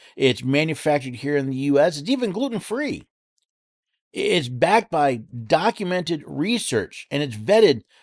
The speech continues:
by the chief medical board of the Wellness Company. So if you're concerned about the spike protein, either because you've, you've, you've taken the vaccine, you've had covid, or, or you're just concerned,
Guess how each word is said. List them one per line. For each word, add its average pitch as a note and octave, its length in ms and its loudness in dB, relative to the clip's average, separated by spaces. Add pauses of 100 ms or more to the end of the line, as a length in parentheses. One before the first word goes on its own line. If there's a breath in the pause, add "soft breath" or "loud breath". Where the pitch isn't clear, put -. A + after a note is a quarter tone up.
(140 soft breath)
by C#3+ 140 4
the C#3+ 80 0
chief A3+ 500 -4
medical F#3 380 2
board C#3 340 0 (140)
of F#3 240 4
the G3+ 80 2
Wellness F3 400 0
Company. F2 440 -8 (960)
So F#3 140 2
if E3 100 -4
you're A#3 100 0
concerned A#3+ 540 0
about D3+ 420 4 (280 soft breath)
the D3 100 0
spike D#3 380 2
protein, A#2 360 -2
either C3+ 140 2
because D3 380 0 (180 soft breath)
you've, E3+ 260 -4
you've, E3 200 -4 (160)
you've C#3+ 240 0
taken F3 340 2
the D#3+ 60 -2
vaccine, D3+ 600 2
you've C#3 120 0
had C#3 260 2
covid, D#3+ 300 6
or, F3+ 200 0 (160 soft breath)
or - 120 -2
you're A3+ 120 2
just A#3 280 -2
concerned, G#3+ 800 -2